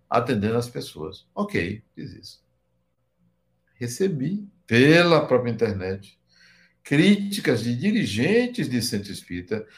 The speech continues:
dizendo que o computador não podia ficar na mesa. Como assim o computador não pode ficar na mesa? O computador é o quê?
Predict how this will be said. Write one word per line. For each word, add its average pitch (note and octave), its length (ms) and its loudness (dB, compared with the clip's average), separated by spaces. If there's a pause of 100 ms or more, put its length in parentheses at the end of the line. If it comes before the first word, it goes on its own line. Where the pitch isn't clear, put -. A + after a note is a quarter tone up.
(180)
dizendo E3 260 0
que G3 60 0
o F#3+ 60 0
computador E3+ 420 4
não G3+ 80 4
podia G3 220 4
ficar G3+ 180 2
na G3 100 6
mesa. E3 460 0 (1400)
Como A3+ 160 2
assim A#3+ 200 0
o A3+ 60 0
computador B2 340 -2
não G#2+ 100 -4
pode G2+ 180 -2
ficar G#2 140 -4
na F#2+ 100 -2
mesa? D#2+ 440 -10 (180)
O - 40 -20
computador D#3+ 380 -2
é E3+ 40 4
o B2+ 140 0
quê? D#2 340 -8